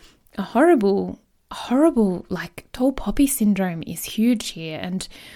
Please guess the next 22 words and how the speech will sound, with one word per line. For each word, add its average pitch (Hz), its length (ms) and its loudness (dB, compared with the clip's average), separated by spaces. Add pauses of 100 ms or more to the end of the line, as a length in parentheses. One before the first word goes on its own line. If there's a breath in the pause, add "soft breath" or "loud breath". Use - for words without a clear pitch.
(160 loud breath)
we 240 60 -2
just 320 240 -2
cut - 180 -6
each 220 220 -4
other 170 200 -6
off. - 500 -4 (220)
And 202 200 0
it's - 320 -4
not, 247 280 0 (500 loud breath)
it's - 180 -4
only 285 200 6
since 214 200 -2
I've 180 160 -4
entered 202 300 -2
the 180 120 -4
entrepreneur 233 580 0
world 170 380 -4
that - 180 -6 (100)
I 202 160 -6
feel 190 320 -4
truly 262 340 0
supported. 185 720 -2